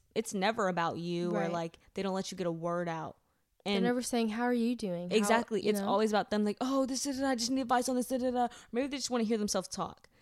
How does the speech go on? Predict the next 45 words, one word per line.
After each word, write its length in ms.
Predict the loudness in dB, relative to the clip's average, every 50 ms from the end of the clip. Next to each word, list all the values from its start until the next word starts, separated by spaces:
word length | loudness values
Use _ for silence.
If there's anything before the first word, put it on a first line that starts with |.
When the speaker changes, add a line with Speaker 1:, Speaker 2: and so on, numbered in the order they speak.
| -20 -20 _
Speaker 1:
Like, 180 | -6 -6 -6 -4 _
I 140 | -2 0 2
never 420 | 2 2 4 2 2 2 2 0
wanna 320 | 0 0 0 0 0 0 -2
be, 320 | -2 -4 -6 -4 -4 -2
like, 240 | -2 -2 -4 -4 -8 _ _ _ _ _ _ _ _ _ _ _ _ 0
going 320 | 2 4 6 8 6 6
to 80 | 6 4
God 480 | 2 4 4 6 6 6 6 4 2 -2 0
and 120 | 2 4
then 140 | 4 4 2 0 -4 _ _ 2
all 180 | 4 4 4
you 160 | 4 4 2
do 360 | 2 2 2 4 4 4 2 0
is 200 | 2 2 2 2
just 340 | 2 0 -2 -2 -2 -6 -14 _ _ _ _
complain. 480 | -2 -2 -2 0 0 0 2 2 2 2
You 120 | 2 0
just 180 | 0 0 0 2
talk 160 | 2 0 2 2
about 160 | 0 0 0
this 160 | -2 0 2
and 80 | 2 2
Speaker 2:
Yeah. 60 | 4
Speaker 1:
whatever, 180 | 4 2 2 2
whatever. 380 | 0 0 0 0 0 -2 -4 -4 -6 -18 -20 _ _
Like, 160 | -4 -4 -4 -4 _ 2
obviously, 520 | 4 4 4 4 2 0 0 0 -2 -4
yes, 460 | -4 -2 -2 -2 -2 -4 -8 -14 -14 -10
you 220 | -6 -2 -2 -2 -2
have 340 | -2 0 0 0 0 -2
things 340 | -4 _ -4 -2 -2 -2 -2
that 120 | -4 -6 -6
you 160 | -6 -6 -6
want. 220 | -4 -4 -4 -4
You 160 | -4 -6 -6 -6
have, 380 | -4 -2 -2 -2 -2 -2 -6 _ _ -20 _ _ _ _ _
what's 180 | _ -6 -6 -6
it 80 | -6 -8
called? 340 | -4 -2 0 0 -2 -4 -8 _ _ _ _ -20 -20 _ _
Petition. 680 | -2 -2 0 4 4 4 4 2 0 0 -2 -4 -6 -10 _ _ _
It's 120 | -4 -2
like 160 | -2 -2 0 _
petition 480 | -4 -2 0 0 -2 0 0 0 -2 0
and 360 | -2 -2 -2 -2 -2 -4